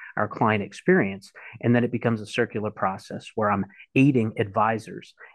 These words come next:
in pursuit of the optimal delivery of that client experience.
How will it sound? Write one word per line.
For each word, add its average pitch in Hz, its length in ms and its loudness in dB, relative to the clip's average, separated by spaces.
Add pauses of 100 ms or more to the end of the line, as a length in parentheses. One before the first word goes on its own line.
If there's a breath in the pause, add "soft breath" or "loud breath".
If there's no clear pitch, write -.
in 107 120 0
pursuit - 800 0
of 107 140 0
the 107 160 -4
optimal 110 440 0
delivery 95 560 -4
of 107 120 -2
that - 260 -2
client 98 240 -8
experience. - 480 -2